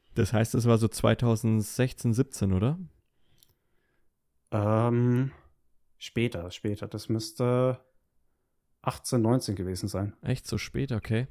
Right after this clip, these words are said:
Speaker 2: Ja.
Speaker 1: Ja. Okay, nur, dass man halt weiß, wo wir jetzt so grob sind.
Speaker 2: Aber richtig, richtig, richtig angefangen hab ich erst zwanzig zwanzig,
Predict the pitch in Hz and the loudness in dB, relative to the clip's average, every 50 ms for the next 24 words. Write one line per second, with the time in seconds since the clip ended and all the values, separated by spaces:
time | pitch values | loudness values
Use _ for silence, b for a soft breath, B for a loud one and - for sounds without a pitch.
0 | - - - 113 113 - - - - - - 104 104 120 139 160 - _ _ _ | -6 0 2 2 2 2 -2 -16 -12 -6 -4 -4 -2 -2 -4 -6 -10 _ _ _
1 | _ _ _ _ _ _ _ _ _ _ _ _ _ _ _ _ _ _ _ _ | _ _ _ _ _ _ _ _ _ _ _ _ _ _ _ _ _ _ _ _
2 | _ _ _ _ _ _ _ _ _ _ _ - 110 - - 107 107 107 110 107 | _ _ _ _ _ _ _ _ _ _ _ -4 -4 -2 0 2 4 4 4 4
3 | - 110 98 95 98 101 104 113 - - 101 95 95 95 - - 104 90 - 95 | 4 4 2 2 4 4 2 2 2 2 2 2 2 0 0 0 -2 0 0 0
4 | 95 - - - 113 139 170 - - _ _ _ _ _ _ _ _ _ _ _ | -2 -2 -2 -2 -2 -2 -2 -6 -14 _ _ _ _ _ _ _ _ _ _ _
5 | _ - 107 101 107 107 101 107 139 143 - - - 190 196 - - - - _ | _ -4 -2 0 2 2 2 2 2 0 0 -2 -2 -2 -2 -4 -12 -20 -20 _
6 | _ _ _ - - 107 147 - - - - 98 90 - 90 85 87 - 104 98 | _ _ _ -4 2 4 4 4 4 2 -2 0 0 0 -2 -4 -2 -2 -4 -2
7 | - 107 101 104 104 98 110 104 101 110 113 107 110 110 107 110 - - - 104 | 0 2 2 2 2 2 2 2 2 4 4 4 2 2 0 -2 -4 -4 -2 -2
8 | 117 120 - - - - - 113 107 107 - 107 95 - - 107 104 120 135 139 | -2 -2 -4 -8 -12 -6 0 2 2 4 4 2 -4 -2 0 2 2 2 4 2
9 | 156 175 - | 0 -2 -4